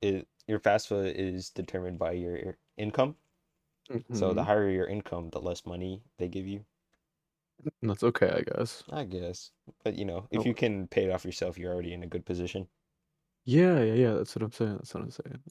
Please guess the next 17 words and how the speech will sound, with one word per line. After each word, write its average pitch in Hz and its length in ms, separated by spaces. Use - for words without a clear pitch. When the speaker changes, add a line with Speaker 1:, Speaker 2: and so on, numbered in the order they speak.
Speaker 2:
And 117 100
on 117 80
top 113 260
of 110 100
that, 107 220
like, 107 240
besides 110 420
that, 107 140
I 110 60
can 107 160
help 104 240
build 101 160
my - 140
credit 127 320
more, 113 760
and - 600
just 117 340